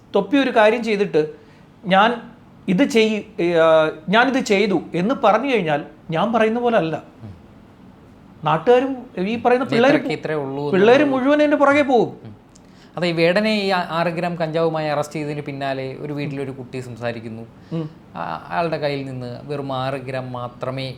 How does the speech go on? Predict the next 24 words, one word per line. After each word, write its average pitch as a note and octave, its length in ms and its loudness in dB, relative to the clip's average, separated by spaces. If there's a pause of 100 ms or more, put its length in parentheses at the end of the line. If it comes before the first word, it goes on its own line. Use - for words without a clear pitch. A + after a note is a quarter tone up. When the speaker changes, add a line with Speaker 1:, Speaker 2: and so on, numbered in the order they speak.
(140)
Speaker 2:
പിടിച്ചിട്ടുള്ളൂ. A2+ 420 -6
Speaker 1:
ആറ് G3 140 6
ഗ്രാം G3+ 360 4
എന്നല്ല, C3 380 -2 (560)
ഒരു, F#3+ 140 6
ഒരു A3+ 280 6
ലഹരിയും G#3 600 2
ഉപയോഗിക്കാൻ C#3+ 440 -2
പാടില്ല. A2+ 400 -12 (400)
Speaker 2:
അത് E3 80 2
ഈ F#3+ 280 0 (140)
അതിനുശേഷം, E3+ 640 -2
അറസ്റ്റിലായതിനു E3+ 580 0
ശേഷം D3 540 -6
പിന്നീട് D3+ 200 -6
Speaker 1:
ഉം. D#3 40 0
Speaker 2:
അയാൾ D#3 220 2
ഒരു D#3 220 -4
പരിവർത്തനത്തിന് F3+ 600 0
വിധേയമാകുന്ന D3+ 600 -4
രീതിയിലാണ് C3+ 440 -8
പിന്നീട് C3+ 480 -10
പലപ്പോഴും C#3+ 380 -2
Speaker 1:
ഉം. - 260 -20